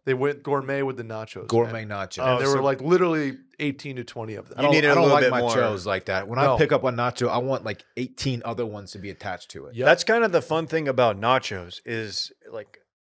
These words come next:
Speaker 3: you pick one up, maybe you got, like, a lot of bean and then a lot of chicken fajita, but not as much pico de gallo.
Speaker 1: Mm-hmm.
Speaker 3: Then you pick up another one, completely different. No two nachos are the same.
Speaker 2: Wow.
Speaker 1: You're right.
Speaker 3: Unless you go wherever you went.
Speaker 1: Unless you went to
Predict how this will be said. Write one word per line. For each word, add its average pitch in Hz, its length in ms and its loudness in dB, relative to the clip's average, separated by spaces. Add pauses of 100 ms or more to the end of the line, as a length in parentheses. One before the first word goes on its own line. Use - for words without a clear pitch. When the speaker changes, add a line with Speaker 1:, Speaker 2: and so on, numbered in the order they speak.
(640)
Speaker 3:
you 123 80 -20
pick 160 240 2
one 160 220 0
up, 185 300 0 (280)
maybe 139 200 -4
you 139 120 -6
got, 131 360 4
like, 104 240 -6
a 110 100 -10
lot 123 260 4
of 127 120 0
bean 135 520 -4 (280)
and 123 140 -8
then 120 60 -4
a 110 100 -6
lot 123 300 0
of 120 60 0
chicken 123 320 -6
fajita, 117 520 -4 (120)
but 110 320 -6
not 156 260 -2
as 135 80 -6
much 151 240 -8
pico 135 280 -2
de 120 80 -4
gallo. 107 500 -2 (200)
Speaker 1:
Mm-hmm. 117 200 -14
Speaker 3:
Then 151 140 -4
you 156 80 -6
pick 165 260 -2
up 147 100 -2
another 135 380 -4
one, 180 260 -8 (220)
completely 131 460 -4
different. 110 360 -6
No 131 160 0
two 156 220 -10
nachos 131 500 -4
are 104 80 -10
the 98 80 -16
same. 95 260 -10
Speaker 2:
Wow. 85 380 -6
Speaker 1:
You're 123 140 0
right. 123 320 2 (120)
Speaker 3:
Unless 151 340 2
you 151 60 -6
go 139 180 2
wherever 131 320 0
you 113 200 -6
went. 90 240 -14
Speaker 1:
Unless 135 300 -4
you 143 80 -8
went 135 180 -6
to 117 380 -6